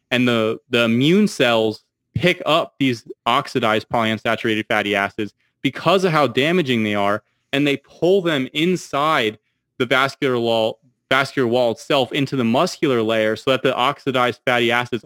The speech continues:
aren't in the lumen and aren't interacting with the endothelial layer, which is the innermost layer that's directly involved with the easy water, because it, the polyunsaturated fatty acids damage those endothelial cells at, at certain concentrations. So the immune cells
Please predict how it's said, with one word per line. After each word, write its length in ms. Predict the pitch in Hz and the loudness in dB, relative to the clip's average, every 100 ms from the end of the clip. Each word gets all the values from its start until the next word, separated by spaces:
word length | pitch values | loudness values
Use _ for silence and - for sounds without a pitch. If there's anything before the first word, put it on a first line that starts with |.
| 131 | -2
aren't 240 | 131 - | -2 0
in 80 | 131 | -2
the 80 | 113 | 0
lumen 480 | 110 127 151 165 - _ _ | 2 2 2 0 -4 _ _
and 120 | 131 127 | -6 0
aren't 280 | 131 143 | 0 0
interacting 600 | 139 135 131 120 123 131 | -2 -2 0 0 0 0
with 120 | 117 110 | -2 -2
the 40 | |
endothelial 760 | 131 127 113 - 156 139 113 104 | -2 0 0 0 2 2 2 0
layer, 240 | 107 107 | 0 0
which 220 | 107 - | -2 -6
is 140 | - _ | -14 _
the 180 | 117 135 | -4 0
innermost 480 | 143 139 113 107 - | 2 2 2 0 -2
layer 280 | 113 110 107 | 0 2 2
that's 240 | 107 110 | 0 -4
directly 640 | - 117 120 - 120 110 - _ _ | -2 0 0 0 0 0 -2 _ _
involved 480 | 127 113 123 123 110 | -2 0 2 2 0
with 120 | 110 | -6
the 200 | 117 117 | -6 -4
easy 220 | 139 139 | -2 -2
water, 400 | 107 101 101 104 - | 0 0 0 -2 -4
because 300 | 123 117 123 | -6 -2 0
it, 100 | 123 - | 0 -4
the 320 | 123 110 107 101 | 0 2 0 0
polyunsaturated 640 | 135 135 135 131 127 110 | 0 0 0 -2 -2 -2
fatty 240 | 120 110 113 | -2 -2 0
acids 400 | 113 113 110 101 | -2 -2 -8 -6
damage 520 | - 113 123 117 - | -2 0 0 -2 -4
those 180 | 113 104 | -4 -4
endothelial 580 | 113 110 - 110 101 95 _ | -4 -4 -4 -4 -4 -6 _
cells 340 | 123 98 - - | -2 -2 -6 -12
at, 80 | 90 - | -14 -4
at 180 | 113 - | -4 -4
certain 280 | 113 110 | -6 -6
concentrations. 760 | 107 110 101 104 139 139 104 104 | -4 -4 -4 -6 -4 -4 -6 -6
So 100 | 127 | 0
the 120 | 127 | 2
immune 280 | 123 143 180 | 2 2 2
cells 360 | - 131 127 | 0 0 0